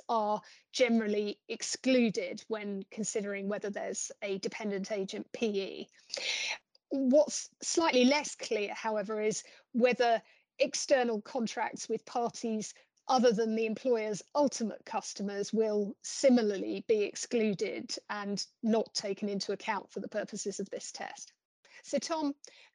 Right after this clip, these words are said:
what about the last condition that the conclusion of contracts is habitual? What does that mean?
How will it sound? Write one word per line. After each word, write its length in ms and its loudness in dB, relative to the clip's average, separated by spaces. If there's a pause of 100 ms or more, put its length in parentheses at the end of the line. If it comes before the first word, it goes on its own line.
(260)
what 240 -2
about 240 -2
the 260 -4 (220)
last 520 -4
condition 500 -6
that 120 -12
the 80 -6
conclusion 480 -4
of 80 -10
contracts 540 -8
is 140 -6
habitual? 680 -4
What 180 2
does 140 -2
that 220 0
mean? 300 -12